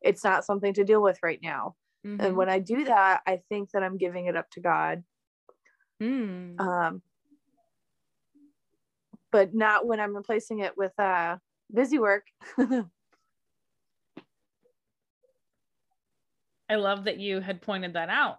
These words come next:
Speaker 2: That's a huge, like, um, revelation there <laughs> that you feel
Speaker 1: Mm-hmm.
Speaker 2: like when you're doing that, you're giving it up to God, but you're like, "Eh,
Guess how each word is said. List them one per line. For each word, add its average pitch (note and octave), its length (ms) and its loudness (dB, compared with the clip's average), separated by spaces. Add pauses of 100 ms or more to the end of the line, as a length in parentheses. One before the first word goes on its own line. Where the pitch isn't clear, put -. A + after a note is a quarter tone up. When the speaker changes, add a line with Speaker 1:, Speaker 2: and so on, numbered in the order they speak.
Speaker 2:
That's F3+ 240 -6
a F#3+ 80 -2
huge, F#3 680 -6
like, F3 440 -2
um, F3 480 -4 (280)
revelation G3+ 580 -2
there E3 280 -8 (140)
<laughs> - 140 -20
that A3 500 -2
you A3 180 0
feel E4+ 200 0
Speaker 1:
Mm-hmm. A4 80 4
Speaker 2:
like A#3 260 2
when A3+ 180 2
you're G3+ 140 -2
doing F#3+ 300 -6
that, F3+ 140 -2
you're F#3+ 100 -6
giving F#3 280 -6
it F3+ 80 0
up F3 100 -2
to F#3+ 100 -10
God, F3 280 -2
but G3+ 100 -6
you're G#3+ 120 -2
like, A3 180 -2
"Eh, F#4+ 260 0